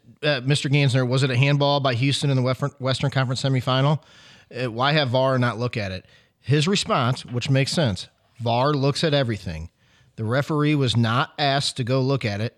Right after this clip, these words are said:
because it was not a clear and obvious error. The first angle shown appears to me the ball could have deflected from the defender's torso. If it did, it's not a handball. That's not clear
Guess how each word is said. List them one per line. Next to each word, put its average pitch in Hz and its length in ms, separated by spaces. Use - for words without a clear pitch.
because 117 280
it 123 60
was 110 140
not 123 240
a 139 60
clear 131 380
and 117 80
obvious 120 420
error. 104 360
The 110 80
first 160 420
angle 147 300
shown 123 440
appears 123 420
to 139 100
me 127 180
the 120 80
ball 113 300
could 135 200
have 127 140
deflected 123 500
from 143 200
the 127 80
defender's 123 480
torso. 117 580
If 127 200
it 107 160
did, 143 320
it's 113 180
not 131 160
a 120 80
handball. 107 520
That's 113 280
not 127 460
clear 117 500